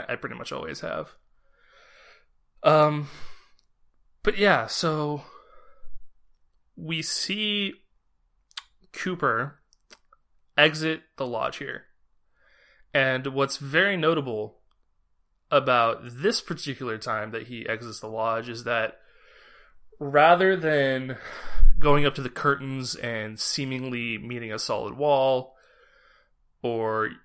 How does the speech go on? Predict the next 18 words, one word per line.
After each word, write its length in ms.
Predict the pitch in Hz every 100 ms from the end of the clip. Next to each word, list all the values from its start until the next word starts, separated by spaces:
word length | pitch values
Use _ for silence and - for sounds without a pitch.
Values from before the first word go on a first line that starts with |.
| _ -
even 360 | 151 151 143
just, 400 | 127 120 113 - - _
you 100 | -
know, 80 | 127
grabbing 420 | 117 135 127 123 120
the 60 |
curtains 340 | 113 131 117 117
and 120 | 110
tearing 260 | 127 117
them 120 | 113 107
apart, 420 | - 139 139 120
he 100 | 135
does 260 | 143 196 196
this 120 | 170
weird 340 | 135 135 135
hand-wavy 920 | - - 127 131 143 143 139 143 151 143
magician 540 | 117 120 117 180 175
thing, 380 | 175 - 202